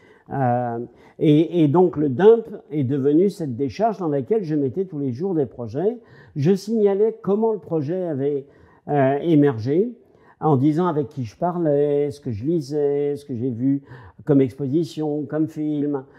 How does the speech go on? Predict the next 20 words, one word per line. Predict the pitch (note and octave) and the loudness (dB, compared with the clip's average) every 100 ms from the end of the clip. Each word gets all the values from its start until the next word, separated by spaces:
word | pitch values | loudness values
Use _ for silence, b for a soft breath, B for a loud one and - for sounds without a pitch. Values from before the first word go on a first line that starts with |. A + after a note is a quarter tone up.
| B B - | B B -2
Euh, | D3+ C3+ C#3 A#2+ | 2 2 0 -6
tout | D3+ | -8
ça | C#3+ - F#3 G#3 A3+ A3 b b - | -6 0 4 4 4 -2 b b -4
était | D3+ B2 E3 | -2 2 2
autant | D#3+ D#3 E3+ | 2 0 -2
de | D3 | -4
ferments | A#2 D#3 C#3+ D3+ E3 G#3 G#3+ | -4 -4 0 2 4 6 4
qui | F#3 D#3 | 2 -4
faisaient | D#3 D3 F3+ G3+ | -2 4 4 4
que | F3 | 0
telle | D#3+ F3+ D3+ | -2 0 0
idée | C#3+ E3+ F3+ | 2 2 4
émergeait. | D#3+ D3+ A#2 A2+ G2 b b b - | 2 0 -2 -8 -12 b b b 2
Et | F3 | 2
ça | F#3+ F3+ | 4 2
me | E3+ | 2
donnait | C3+ D#3 D#3 D#3+ | 2 2 2 2
ensuite | C#3+ B2+ - A3 E4+ - D3+ C3+ C3+ _ b b | 0 -2 -4 -2 -2 -2 -10 -12 -14 _ b b
la | D3+ E3 | 2 2
possibilité, | D#3 E3+ - C#3+ C3 C3 A#2 F#3 C4 | 2 -2 -2 -2 -2 -2 2 2 2